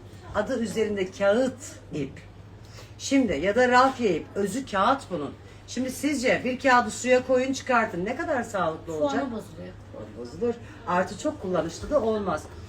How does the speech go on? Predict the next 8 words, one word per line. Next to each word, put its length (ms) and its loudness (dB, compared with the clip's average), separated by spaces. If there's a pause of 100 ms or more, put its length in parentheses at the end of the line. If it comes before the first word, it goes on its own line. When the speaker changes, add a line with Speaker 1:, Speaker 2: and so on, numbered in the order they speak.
(280)
Speaker 1:
Şimdi 340 4 (100)
eğer 380 4 (320)
örümü 400 2
kolay 440 2
bir 160 -2
kağıt 320 0
ip 100 -10
istiyorsanız 680 -2